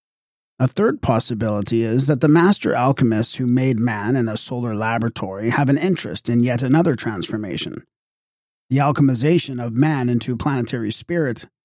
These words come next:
Their work may not yet be done.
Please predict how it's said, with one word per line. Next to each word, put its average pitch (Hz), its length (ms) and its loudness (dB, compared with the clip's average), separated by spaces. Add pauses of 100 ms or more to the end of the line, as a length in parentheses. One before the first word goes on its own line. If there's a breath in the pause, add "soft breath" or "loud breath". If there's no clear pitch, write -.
(640)
Their 143 140 4
work 180 260 2
may 160 160 6
not 151 260 2
yet 127 220 -2
be 120 100 0
done. 123 440 -4